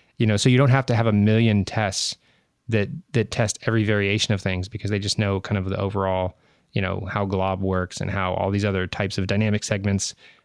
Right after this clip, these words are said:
work, and they can be rel-, you know, reliably sure that it's, like, it's going to work for everyone the same. Um, because if you, if this is, like, based off of regular expressions,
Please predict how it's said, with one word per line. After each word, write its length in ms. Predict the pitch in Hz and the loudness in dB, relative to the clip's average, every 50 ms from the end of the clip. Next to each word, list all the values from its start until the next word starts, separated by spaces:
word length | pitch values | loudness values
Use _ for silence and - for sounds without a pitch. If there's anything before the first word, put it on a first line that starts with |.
| _ _ | _ _
work, 220 | 135 156 147 127 | 2 2 4 4
and 100 | - 117 | 4 2
they 60 | 110 101 | 2 4
can 160 | - 113 104 | 2 2 2
be 180 | 107 104 104 | 2 2 0
rel-, 320 | 101 98 101 104 104 107 101 | 2 2 0 0 0 -2 -2
you 120 | - 135 110 | 0 0 0
know, 60 | 104 | 2
reliably 640 | 95 101 107 107 110 113 120 123 120 113 117 117 107 | 0 0 0 2 2 2 2 2 2 2 2 0 0
sure 440 | - - - 135 120 120 113 110 107 | 0 2 2 2 4 4 4 2 2
that 140 | 101 104 98 | 0 -2 -4
it's, 140 | 95 - | -2 -2
like, 340 | 117 104 98 98 95 - - _ _ _ _ _ _ - | 0 0 0 -2 -4 -8 -18 _ _ _ _ _ _ -4
it's 160 | 117 110 - | -4 -2 2
going 160 | - 120 110 | 2 4 4
to 60 | 104 | 4
work 160 | 101 104 95 | 2 0 -2
for 120 | - - - | -2 -4 -2
everyone 360 | 107 110 117 104 101 98 92 | 0 0 0 0 2 0 0
the 80 | 95 92 | 0 0
same. 420 | - 110 110 107 101 95 92 95 - _ - _ _ - _ _ _ _ _ _ _ - _ - | -2 -2 -2 0 0 -2 -4 -4 -8 _ -20 _ _ -20 _ _ _ _ _ _ _ -16 _ -2
Um, 300 | 107 98 95 95 95 95 | -2 -2 0 -2 -4 -2
because 440 | 101 107 - - 117 107 98 - - - _ - | -4 -2 0 2 0 0 0 -4 -8 -10 _ -8
if 160 | - 143 113 | -6 -4 -2
you, 100 | - 117 | 0 2
if 120 | 110 113 107 | 2 4 4
this 220 | 143 147 131 135 | 6 4 6 4
is, 100 | 147 131 | 4 4
like, 180 | 135 123 110 107 | 4 2 2 2
based 220 | 123 120 113 - | 2 2 4 2
off 140 | 120 - 117 | 2 2 2
of 80 | 104 | 2
regular 240 | 107 110 101 101 95 | 2 2 2 0 0
expressions, 760 | 92 - - - 131 117 110 - 113 101 92 92 92 - | -2 -4 -2 0 0 2 2 2 2 2 2 0 -2 -4